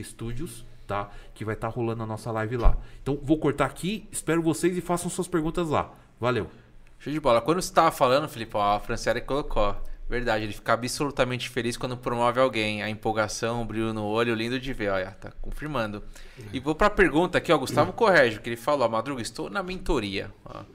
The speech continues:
Speaker 1: Conheço o Gustavo, pô.
Speaker 2: "Gostaria de saber o que o Felipe espera dos candidatos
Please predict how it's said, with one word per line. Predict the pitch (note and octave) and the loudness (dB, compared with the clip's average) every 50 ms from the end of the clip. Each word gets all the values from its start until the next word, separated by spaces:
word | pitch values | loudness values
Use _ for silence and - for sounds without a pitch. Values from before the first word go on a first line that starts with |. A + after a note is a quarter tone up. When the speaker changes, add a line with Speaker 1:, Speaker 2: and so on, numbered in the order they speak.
| - - | -10 -6
Speaker 1:
Conheço | - D3 C3 A#2+ G#2 A#2+ C3+ - - | -4 -4 -2 -2 -2 -2 -2 -2 -4
o | F#3+ | -4
Gustavo, | G#3 - - - - G2+ A2+ B2+ E3+ A#3 - - | -4 -4 -4 -4 -4 -4 -4 -4 -6 -6 -10 -8
pô. | - D#3+ A#2+ | -2 0 2
Speaker 2:
"Gostaria | C3+ C3+ - - C#3+ B2+ C#3+ F3+ | 2 2 4 4 4 4 4 4
de | F#3+ - | 2 4
saber | - F#3 D#3 C3 B2 C#3 E3 F3+ | 4 4 6 6 6 4 4 2
o | |
que | F3 - G3 | 0 -4 -6
o | |
Felipe | - - F3+ E3 F3 E3+ E3 | -6 -4 -4 -4 -4 -6 -6
espera | - - - C#3 C#3 D3 D#3 D3+ | -6 -2 2 2 4 4 4 2
dos | C#3+ D3+ D#3 - | 0 -2 -6 -6
candidatos | - - - D3+ D3+ C#3 C#3+ B2 A2+ A2+ A#2+ C3+ C3+ C3+ - - A#2+ - - | -6 -4 -4 -2 -2 -4 -2 2 4 6 6 6 6 4 2 -4 -8 -8 -8